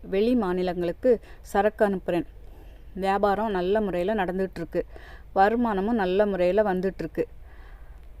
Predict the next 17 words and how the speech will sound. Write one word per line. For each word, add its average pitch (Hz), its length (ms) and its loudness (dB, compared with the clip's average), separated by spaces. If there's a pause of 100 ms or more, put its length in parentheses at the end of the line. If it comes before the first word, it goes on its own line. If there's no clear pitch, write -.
(460)
"அது 196 240 2
சரி, 180 220 4 (500)
நீ 226 100 4 (100)
என்ன 240 120 4 (120)
செய்கிற? 208 180 6 (480)
வேலை 214 260 8
எதுவும் 214 240 4
பார்க்குறியா? 196 400 4 (760)
இல்லை 240 200 6
சும்மா 240 220 4
தான் 233 180 4
இருக்கிறியா? 165 400 0 (1080)
உன்னை 196 220 0 (100)
பார்த்தா 196 300 2 (320)
சும்மா 226 300 2
இருக்கிற 214 320 2
மாதிரியே 185 240 0